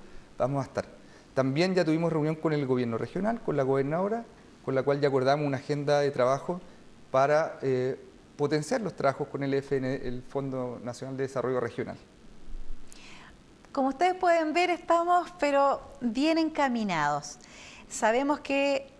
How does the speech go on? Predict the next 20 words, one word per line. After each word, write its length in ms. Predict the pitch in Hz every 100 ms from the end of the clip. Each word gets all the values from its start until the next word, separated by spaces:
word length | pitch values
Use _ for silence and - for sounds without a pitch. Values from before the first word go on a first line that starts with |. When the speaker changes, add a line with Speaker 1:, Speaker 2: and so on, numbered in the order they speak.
| -
Speaker 2:
eh, 380 | 190 185 175 -
esto 420 | 220 - 247 240
requiere 340 | 220 208 208
mucho 340 | 190 214 - 254
trabajo 720 | 277 269 269 262 - 285 320 - - - -
y 360 | 226 233 240 -
le 280 | 190 185 175
vamos 400 | 170 208 220 196
a 40 | -
desear 360 | - - 202
la 160 | 202 185
mejor, 640 | - - 135 - 226 269
Speaker 1:
<laughs> 400 | 294 - - -
Muchas 200 | - 226
Speaker 2:
eh, 360 | 196 180 170 180
Speaker 1:
gracias. 240 | 175 -
Speaker 2:
gestión, 640 | - 180 - 247 262 320 285
¿no 80 |
es 60 | 254
cierto? 640 | - 240 220 - 277 311